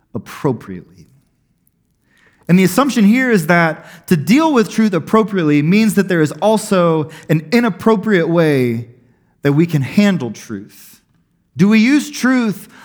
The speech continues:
like a whip? Do we use it in a way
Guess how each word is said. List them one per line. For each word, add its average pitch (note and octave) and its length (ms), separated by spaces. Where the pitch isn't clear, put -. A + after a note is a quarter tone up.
like F#3+ 180
a F3+ 80
whip? F3 360
Do E3 100
we G3+ 120
use B3 240
it C4 60
in A#3 100
a G#3 80
way F3 720